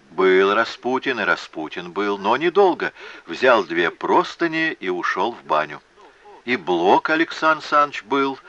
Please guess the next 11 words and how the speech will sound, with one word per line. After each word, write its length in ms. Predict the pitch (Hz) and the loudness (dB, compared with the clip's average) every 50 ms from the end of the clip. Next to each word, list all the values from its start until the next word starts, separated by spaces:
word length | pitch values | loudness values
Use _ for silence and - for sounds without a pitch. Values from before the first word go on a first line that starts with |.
| - - - - _ | -20 -20 -20 -20 _
с 120 | - - 120 | -18 -8 -6
Менделеевой, 800 | 120 120 117 107 120 117 113 110 110 110 107 104 104 104 104 101 - _ _ _ _ _ _ _ _ _ | -6 -6 0 0 2 2 4 2 2 2 2 0 0 -2 -2 -4 -10 _ _ _ _ _ _ _ _ _
тут 200 | - 104 98 - | -6 -6 -2 -2
обедал. 560 | 101 95 90 92 92 92 90 87 90 87 82 - _ - - - - - - _ _ - _ _ | -2 -2 0 0 -2 0 0 -2 -4 -4 -6 -8 _ -20 -20 -20 -20 -20 -20 _ _ -20 _ _
Особенно 760 | 82 78 - - - 123 180 196 170 175 175 156 147 139 127 | -4 -4 -4 -4 0 2 2 2 2 2 0 0 0 -2 -2
нравились 800 | 113 95 90 98 143 165 151 151 143 139 135 - - - - - - | -2 0 2 4 4 4 2 0 -2 -2 -4 -6 -8 -12 -16 -14 -8
Любови 500 | 98 90 92 - 143 92 120 135 123 117 | -4 -2 -2 0 2 2 2 2 0 -4
Дмитриевне 760 | 92 82 85 104 120 - 117 117 117 110 107 107 104 101 98 - - - - - _ | -6 -8 -8 -8 -8 -6 -4 -2 -2 -2 -4 -4 -6 -6 -6 -8 -16 -20 -20 -14 _
уха 580 | - 92 90 - - - 92 98 104 113 113 107 - - _ _ _ _ _ _ _ _ _ _ | -8 -8 -8 -8 -8 0 4 4 6 6 4 2 -4 -12 _ _ _ _ _ _ _ _ _ _
с 260 | - - - - - _ | -18 -16 -16 -16 -14 _
ушками-кандюбками. 2000 | - 104 117 113 - - - 107 98 98 98 92 90 87 - - - - - - - - _ _ - 92 90 90 76 67 113 101 - _ - - - 78 71 69 65 | -6 -4 -4 -4 -4 -4 -4 -6 -2 -2 -2 -2 -2 -4 -10 -18 -20 -20 -20 -20 -20 -20 _ _ -6 -6 -6 -6 -8 -10 -10 -10 -10 _ -14 -14 -14 -14 -16 -16 -18